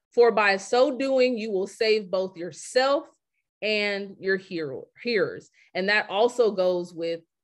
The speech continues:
social awareness. Jeremiah seventeen and nine, and this has been one of my favorite scriptures since I was a young, uh, child in the faith.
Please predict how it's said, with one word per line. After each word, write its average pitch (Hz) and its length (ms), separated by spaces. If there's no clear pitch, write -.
social 294 480
awareness. 131 560
Jeremiah 285 560
seventeen 294 480
and 262 120
nine, 254 340
and 175 120
this 254 140
has 247 160
been 226 220
one 220 120
of 208 80
my 185 180
favorite 233 460
scriptures 196 760
since 175 300
I 185 240
was 165 720
a 170 100
young, 170 580
uh, 147 460
child 180 360
in 160 100
the 151 80
faith. 131 360